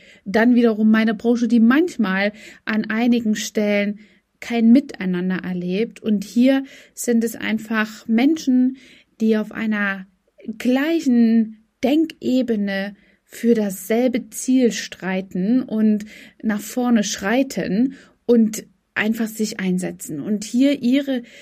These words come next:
mit ihrer Expertise, mit ihrem Können einfach was Gutes tun. Ja, und, äh, das macht zum Beispiel auch Sheila gerade. Sheila habe ich in einem Seminar vor einem Jahr kennengelernt und Sheila ist wirklich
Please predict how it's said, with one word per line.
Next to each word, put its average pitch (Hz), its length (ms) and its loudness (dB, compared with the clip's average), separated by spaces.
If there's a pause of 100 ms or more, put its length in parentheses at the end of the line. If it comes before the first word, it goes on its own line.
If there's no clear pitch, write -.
(100)
mit 311 240 2
ihrer 269 320 -2
Expertise, 220 560 -4
mit 247 220 4
ihrem 233 340 -4
Können 233 240 -6
einfach 214 280 -8
was 202 180 -8
Gutes - 360 -12
tun. - 460 -14 (1300)
Ja, 247 180 2
und, 220 200 0 (120)
äh, 113 100 -6
das 277 380 -4
macht 285 360 0
zum 226 200 0
Beispiel 247 480 -2
auch 220 260 -6
Sheila 254 540 2
gerade. - 760 -12
Sheila 277 600 0 (300)
habe 233 140 -4
ich 233 100 -2
in 233 120 2
einem 208 240 0
Seminar 208 600 0
vor 240 140 -4
einem 196 240 0
Jahr 185 380 0
kennengelernt 220 920 -2
und 196 280 -6 (260)
Sheila 226 360 -2
ist - 220 -10
wirklich 214 500 -2